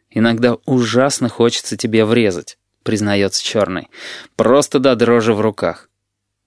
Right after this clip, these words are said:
Мы обходим стул, который кто-то спер из актового зала, но не дотащил до лестницы. Черный останавливается. "Хочу вам кое-что сказать. С условием не смеяться. Это насчет выхода".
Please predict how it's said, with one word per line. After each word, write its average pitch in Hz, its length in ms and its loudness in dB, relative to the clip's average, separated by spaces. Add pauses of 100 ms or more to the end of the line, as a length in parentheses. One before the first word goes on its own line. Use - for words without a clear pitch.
(260)
Мы 131 240 0
обходим 160 400 0
стул, 123 340 0
который 117 340 0
кто-то 120 300 -2
спер 120 300 0
из 110 100 0
актового 110 420 0
зала, 135 300 2
но 123 140 2
не 117 100 2
дотащил 110 460 -2
до 117 160 2
лестницы. - 540 -6 (500)
Черный 135 340 2
останавливается. 98 920 -2 (1200)
"Хочу 117 420 0
вам 117 200 2
кое-что 101 400 0
сказать. 98 480 -2 (480)
С - 120 -10
условием 123 460 2
не 113 80 0
смеяться. 113 640 -2 (500)
Это - 220 0
насчет 110 340 0
выхода". 117 440 -2